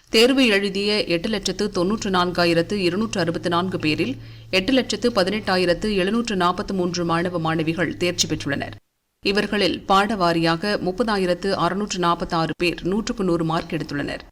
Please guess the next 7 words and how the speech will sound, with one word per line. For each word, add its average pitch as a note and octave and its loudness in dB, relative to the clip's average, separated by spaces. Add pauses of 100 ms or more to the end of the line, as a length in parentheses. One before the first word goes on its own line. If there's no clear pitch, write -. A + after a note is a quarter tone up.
(340)
அதிகபட்சமாக G#3 2
கணிதத்தில் G#3+ 0
இருபதாயிரத்து F#3+ 2
அறுநூற்று G3 2
தொன்னூற்றொரு F3+ -2
மாணவ F3 0
மாணவிகள் D#3 0